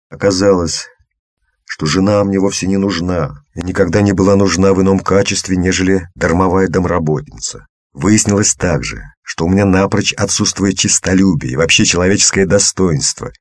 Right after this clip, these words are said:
из-за чего судьба мне вечно прозябать в бобиках-капитанишках без перспективы когда-нибудь обеспечить жене сносное существование.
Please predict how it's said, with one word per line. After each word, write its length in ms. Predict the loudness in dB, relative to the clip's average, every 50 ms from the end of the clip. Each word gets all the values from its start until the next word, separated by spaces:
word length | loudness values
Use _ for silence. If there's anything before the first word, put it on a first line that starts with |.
| _ _ -8
из-за 180 | -4 -2 -2
чего 260 | 0 2 2 2 2
судьба 520 | 2 2 2 0 0 2 2 2 2 2 2
мне 200 | 2 2 2 2
вечно 480 | 2 2 2 2 2 0 0 0 0
прозябать 680 | 0 0 -2 0 0 0 2 2 2 2 2 0 -2 -8 -14 -18 -16 -14
в 80 | -6
бобиках-капитанишках 1400 | 0 0 2 2 2 2 0 -2 -2 -4 -6 -2 -2 -2 -2 0 0 0 2 2 2 0 0 -2 -4 -6 -6 -8
без 260 | -6 -4 -4 -4 -2
перспективы 840 | -2 -4 -4 -4 -4 -6 -6 -4 -2 0 2 2 2 4 2 0 -2 -6 -12 -18 -6
когда-нибудь 640 | -2 0 0 2 4 4 4 4 2 0 0 -2 -2
обеспечить 560 | -2 -2 -2 -2 0 0 0 0 0 0 0
жене 420 | 0 0 0 0 2 0 0 -2 -4 -8 -6
сносное 540 | -4 -2 2 2 2 2 2 0 0 0
существование. 960 | 0 0 0 0 0 2 0 0 0 0 2 2 2 0 -2 -4 -6 -12 -16